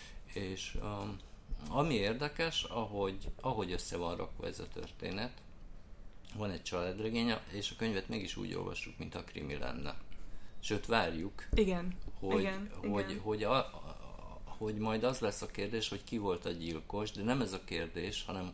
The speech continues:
Speaker 1: az, hogy mi történt.
Speaker 2: Igen.
Speaker 1: De mégis úgy van megírva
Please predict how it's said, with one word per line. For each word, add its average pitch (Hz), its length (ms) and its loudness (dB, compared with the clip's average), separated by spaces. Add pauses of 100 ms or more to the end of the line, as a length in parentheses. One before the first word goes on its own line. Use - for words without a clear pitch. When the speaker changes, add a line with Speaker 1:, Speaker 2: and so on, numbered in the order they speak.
(160)
Speaker 1:
az, - 280 -4
hogy 95 120 -4
mi 92 160 -2
történt. - 600 -4
Speaker 2:
Igen. 190 300 0 (180)
Speaker 1:
De 110 120 0
mégis 135 340 2
úgy 107 200 -2
van 85 160 -2
megírva 85 720 -4